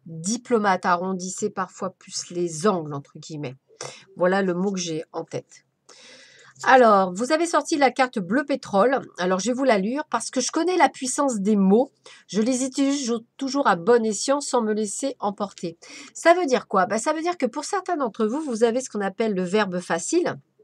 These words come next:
C'est-à-dire, vous, peut-être que vous lisez beaucoup, peut-être que vous avez la chance de pouvoir, euh, euh, justement jongler avec les mots.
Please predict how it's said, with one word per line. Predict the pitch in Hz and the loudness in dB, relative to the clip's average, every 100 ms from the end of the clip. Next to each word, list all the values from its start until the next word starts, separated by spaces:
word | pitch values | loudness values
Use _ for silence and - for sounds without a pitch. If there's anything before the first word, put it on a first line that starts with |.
| _ _ - - | _ _ -16 -14
C'est-à-dire, | - 196 208 202 | -4 -2 0 0
vous, | 156 156 160 - | -4 -14 -14 -12
peut-être | 175 185 | -8 -8
que | 190 | -6
vous | 156 160 | -10 -8
lisez | 165 170 | -8 -6
beaucoup, | 160 156 - 214 214 - - _ | -6 -6 -4 -2 -2 -8 -20 _
peut-être | 139 180 175 | -12 -8 -8
que | 165 | -8
vous | 147 160 165 | -10 -8 -6
avez | 160 | -4
la | 160 | -6
chance | 156 185 165 | -6 -8 -10
de | 147 | -12
pouvoir, | - 147 170 175 160 | -14 -6 -4 -2 -4
euh, | 151 131 - - _ - | -10 -14 -20 -20 _ -12
euh, | 58 57 | -10 -8
justement | - 170 - - 175 196 190 | -8 -8 -10 -10 -6 -2 -2
jongler | 180 175 180 190 | -4 -6 -2 -2
avec | 165 151 180 | -2 -4 -6
les | 165 | -4
mots. | 233 339 | -2 -2